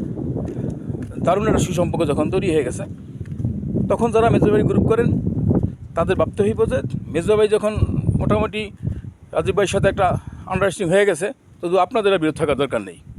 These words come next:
কারণ আপনারা তো সবাই মেজবা ভাইয়েরই গ্রুপ করছেন। তা মেজবা ভাই যেখানে রাজীব ভাইয়ের সাথে গেছে, আমাদের ইনশাল্লাহ যাওয়ার কোনো, এখানে আর কোনো আমাদের সন্দেহ নেই। গেল এটা মে-, মেজবা ভাইয়ের বিষয়। এবার আসি রাজীব ভাইয়ের বিষয়। রাজীব ভাই যারা গ্রুপ করে বা রাজীব ভাই যারা গ্রুপের দায়িত্ব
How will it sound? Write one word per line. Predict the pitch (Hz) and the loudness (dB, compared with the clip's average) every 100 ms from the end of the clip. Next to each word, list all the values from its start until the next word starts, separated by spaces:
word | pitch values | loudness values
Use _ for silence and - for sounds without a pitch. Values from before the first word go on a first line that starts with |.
| - - - - | -8 -10 -16 -10
কারণ | 139 147 | -4 -2
আপনারা | 165 175 | -2 -6
তো | 180 | -4
সবাই | 156 180 175 | 0 0 2
মেজবা | 175 180 | 2 4
ভাইয়েরই | 175 165 | 4 4
গ্রুপ | 147 135 | 2 2
করছেন। | 131 - 104 - - - - - | -2 -6 -12 -16 -14 -10 -10 -10
তা | - | -6
মেজবা | 135 170 214 | -2 2 4
ভাই | 214 | 4
যেখানে | 214 226 | 4 2
রাজীব | 214 214 | 2 2
ভাইয়ের | 214 | 0
সাথে | 208 202 | 2 2
গেছে, | 190 - 202 - _ - - - | 2 0 -8 -14 _ -16 -16 -6
আমাদের | 185 175 175 | -4 -2 -4
ইনশাল্লাহ | 180 165 160 151 113 107 | -2 0 2 2 -2 0
যাওয়ার | 156 156 | 2 2
কোনো, | 143 131 123 _ _ _ _ - | -2 -8 -10 _ _ _ _ -4
এখানে | 208 196 220 | -2 2 2
আর | 208 | 2
কোনো | 196 | 2
আমাদের | 185 170 170 | 2 0 -2
সন্দেহ | 147 123 123 | -2 0 0
নেই। | 113 95 87 - _ _ _ _ _ _ - | -2 -8 -14 -20 _ _ _ _ _ _ -10
গেল | 165 214 | 0 4
এটা | 208 208 | 4 2
মে-, | 165 113 | -2 -2
মেজবা | 160 165 | 0 2
ভাইয়ের | 147 135 | 2 2
বিষয়। | 120 180 339 - - - | -2 -2 0 0 2 2
এবার | 190 185 | 2 2
আসি | 165 | 2
রাজীব | 165 175 165 | 2 2 0
ভাইয়ের | 156 | 0
বিষয়। | 120 113 226 - - - - - | 0 -4 -6 -10 -16 -14 -12 -12
রাজীব | - 165 202 | -4 -2 0
ভাই | 233 233 | 2 4
যারা | 214 220 | 4 4
গ্রুপ | 175 175 | 2 0
করে | 180 180 226 - - - | 0 -2 -4 -12 -16 -4
বা | 165 | 0
রাজীব | 175 180 | 0 2
ভাই | 196 | 0
যারা | 175 180 | 2 0
গ্রুপের | 165 160 170 | 0 -4 -4
দায়িত্ব | 156 160 | -2 -2